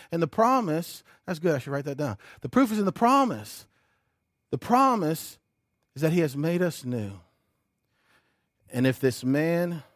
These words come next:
who he heals in touch number one, he says, "Man, I see something, but it's just, it's weird. It's like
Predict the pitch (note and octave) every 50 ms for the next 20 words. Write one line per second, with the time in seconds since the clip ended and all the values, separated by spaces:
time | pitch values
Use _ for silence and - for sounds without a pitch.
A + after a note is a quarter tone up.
0 | _ _ - - C3+ C3+ C3 D3 C#3 C#3 C3 C3+ D#3 D#3 D#3+ D#3+ E3 E3+ D#3 -
1 | C3+ B2 - - D#3 D3+ - - D3 D#3+ D#3+ D#3+ E3+ D#3+ C#3+ C3 C3 B2+ A#2+ A#2+
2 | A#2+ A2+ - _ _ _ _ _ _ _ _ - B2 - - C3+ C3 B2+ A#2 -
3 | - _ _ _ _ _ _ _ - A2+ D#3 D3+ C#3+ B2+ A#2+ A#2 G2+ _ _ _
4 | _ _ _ - - D#3 - - - E3+ G3 G3 D#3 - F#3 F#3 F#3 - - A#2+
5 | A#2 A2 A2 G#2 _ _ _ _ _ _ _ _ _ _ _ _ _ _ _ _
6 | _ _ _ _ _ _ _ - _ _ _ _ _ _ _ _ _ _ _ _
7 | _ _ - C3 D3 D3 C3 - - D3 C3 - - - - _ _ _ _ _
8 | _ _ _ _ _ _ _ _ _ - - - - G#2 G2 A#2 E3 G3 F#3 A2+
9 | F2+ F2 F2 - - - - _ _ _ _ _ - C#3 A#2+ G2 - -